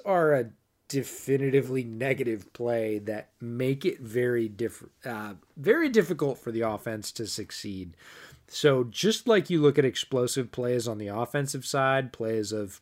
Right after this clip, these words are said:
you know, depends on your definition of explosive, fifteen to twenty yards or more in a chunk,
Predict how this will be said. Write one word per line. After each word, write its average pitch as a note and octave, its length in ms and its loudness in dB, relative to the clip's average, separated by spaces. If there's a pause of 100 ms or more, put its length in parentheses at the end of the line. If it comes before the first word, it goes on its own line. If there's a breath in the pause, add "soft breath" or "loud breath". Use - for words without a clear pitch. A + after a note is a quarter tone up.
you A#2 140 -8
know, F#2+ 220 -10
depends G#2 380 -10
on G#2 120 -4
your G2 100 -8
definition G#2+ 500 -6
of F#2+ 80 -10
explosive, B2 540 -2 (300 loud breath)
fifteen F3+ 420 4
to D3 60 2
twenty C#3 340 0
yards B2 340 4
or B2 60 0
more B2+ 320 0
in A#2+ 140 -2
a G#2+ 60 -6
chunk, D3 520 -2